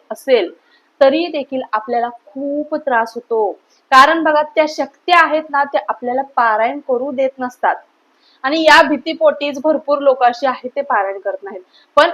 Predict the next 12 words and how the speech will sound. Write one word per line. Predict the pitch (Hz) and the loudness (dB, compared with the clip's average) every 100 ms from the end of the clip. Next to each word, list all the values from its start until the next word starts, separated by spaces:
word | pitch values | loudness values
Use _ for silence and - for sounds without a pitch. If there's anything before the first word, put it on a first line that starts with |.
| - | -2
अशा | 254 330 330 | 0 0 0
सगळ्या | - 247 240 311 | -4 -2 4 6
लोकांना | 359 349 330 302 330 | 6 6 4 2 2
अशी | 311 262 311 311 | 0 -2 0 0
एक | 311 269 | -2 -4
विनंती | 285 311 311 302 | -2 -2 2 2
आहे, | 262 214 | 2 0
सगळ्यांना | 262 233 254 294 | 0 2 2 2
सांगायचं | 311 294 214 208 208 | -2 -2 -2 -4 -6
आहे. | 202 185 _ _ _ | -8 -16 _ _ _
बघा, | 262 285 302 339 339 _ _ _ - _ _ - | 2 6 6 4 -2 _ _ _ -20 _ _ 4
आपण | 254 - 349 370 | 4 6 4 0